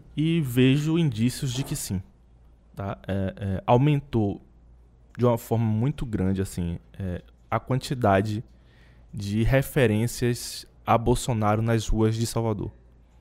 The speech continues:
Tá? Carros plotados, é, é, é, adesivos, tudo que você via em pouca quantidade durante o primeiro turno.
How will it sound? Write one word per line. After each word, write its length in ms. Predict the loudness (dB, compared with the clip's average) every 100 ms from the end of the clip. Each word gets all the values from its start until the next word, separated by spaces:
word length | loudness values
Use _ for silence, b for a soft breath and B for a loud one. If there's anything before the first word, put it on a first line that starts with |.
| _ -14 -4
Tá? 180 | -4 -4 -8
Carros 420 | 4 6 6 4
plotados, 840 | 0 0 0 0 2 0 -2 -10 -18 b b b b b -8
é, 540 | -4 -2 -2 -4 -6 -4
é, 80 | -2
é, 220 | -2 -4 4
adesivos, 1200 | 6 6 4 4 2 6 6 6 2 0 -4 -10 b b b b -6
tudo 320 | 0 2 2 0 -4
que 260 | -8 -4
você 340 | -2 0 2 0
via 340 | 0 -2 -4
em 180 | -4 -6 -6 -20 -20 -20 _ -20 -20 -20 -20 -20 _
pouca 280 | 2 2 2
quantidade 520 | -2 0 0 2 2
durante 540 | 0 0 -2 -6 -10 0
o 120 | 6
primeiro 220 | 8 6
turno. 340 | -2 -2 -4